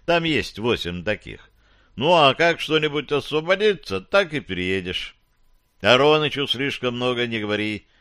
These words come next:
Человек он исполнительный, но боязливый. Пока держим всё в полном секрете». Тут генералу понадобилась печать,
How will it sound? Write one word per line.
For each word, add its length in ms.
Человек 420
он 180
исполнительный, 1000
но 340
боязливый. 800
Пока 320
держим 400
всё 180
в 60
полном 360
секрете». 540
Тут 160
генералу 560
понадобилась 680
печать, 520